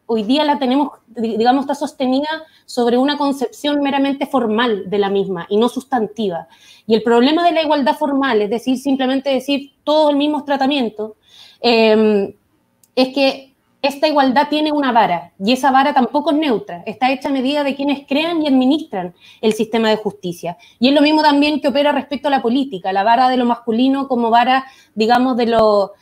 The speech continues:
de lo que debiese ser, de para quién responde. Eh,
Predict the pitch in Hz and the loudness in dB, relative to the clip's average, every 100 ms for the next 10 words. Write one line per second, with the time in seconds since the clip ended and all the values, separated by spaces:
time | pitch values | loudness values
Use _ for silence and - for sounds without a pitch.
0 | _ - 214 214 214 214 226 254 254 240 | _ -2 2 2 2 2 2 0 -2 -6
1 | 285 254 180 190 202 202 202 247 254 254 | -2 -2 -2 -6 -2 -2 -2 -2 -2 -4
2 | _ 226 196 160 - _ _ _ _ _ | _ -4 -4 -6 -14 _ _ _ _ _
3 | - 220 220 220 214 214 208 208 202 | 0 4 4 4 4 2 2 0 -4